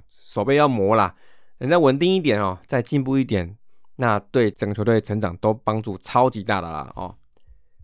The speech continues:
好，再来嘞，龙就厉害，这个礼拜啊，打者我要给吴东荣，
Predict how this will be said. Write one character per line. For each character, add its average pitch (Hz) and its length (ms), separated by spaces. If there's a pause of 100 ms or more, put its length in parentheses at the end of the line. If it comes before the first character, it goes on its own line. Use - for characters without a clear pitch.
好， 151 320 (640)
再 185 220
来 - 0
嘞， 180 280 (180)
龙 185 240
就 170 180
厉 127 160
害， 131 380 (360)
这 143 140
个 127 60
礼 104 180
拜 117 160
啊， 113 320 (160)
打 110 260
者 110 240
我 92 80
要 107 140
给 92 240
吴 143 240
东 202 300
荣， 120 420